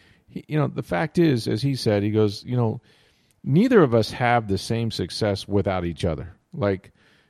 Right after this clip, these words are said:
and they, and I think they both understand that. They both get it, and they've talked about it. You know, it's not, "I'm gonna go prove to everybody that I was the reason we won," and Belichick now gets to prove that he was the re-, it's, you know, he benefited from having Bill Belichick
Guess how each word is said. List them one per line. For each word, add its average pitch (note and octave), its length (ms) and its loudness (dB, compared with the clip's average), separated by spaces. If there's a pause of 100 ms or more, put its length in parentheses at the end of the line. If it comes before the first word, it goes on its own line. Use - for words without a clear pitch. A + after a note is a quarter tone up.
(120)
and C3+ 140 2
they, D#3 200 4
and C#3+ 140 -2
I C#3+ 80 2
think G3 320 -2
they E3 180 4
both C3 320 4
understand G#2+ 600 -2
that. C#2 240 -8
They B2 100 4
both A#2+ 460 2
get G#2+ 200 0
it, C3 200 -2
and G2 80 -4
they've G2 160 -2
talked - 360 -2
about D#2+ 300 -8
it. - 160 -16
You F#2 140 -2
know, F#2+ 240 2
it's - 200 -4
not, B2+ 400 0 (460)
"I'm B2+ 160 2
gonna C3+ 120 6
go A2+ 120 6
prove C#3+ 480 4
to A2 100 2
everybody G2+ 460 2
that F#2+ 120 0
I C3 200 4
was A#2 260 4
the G2+ 100 2
reason F#2 380 0
we F2+ 120 0
won," F2+ 340 -2
and F2+ 160 -2
Belichick A2 520 0
now G2+ 200 -2
gets G2+ 220 -2
to F#2 80 -8
prove G#2 260 -2
that F2 140 0
he C#3+ 160 0
was C3 180 4
the G2+ 80 2
re-, F#2 180 0 (520)
it's, - 420 -4
you C3 140 -2
know, A2+ 220 2
he A#2 200 -2
benefited C3+ 680 2
from A2 280 0
having A2 320 0
Bill A2 160 0
Belichick G#2+ 480 -2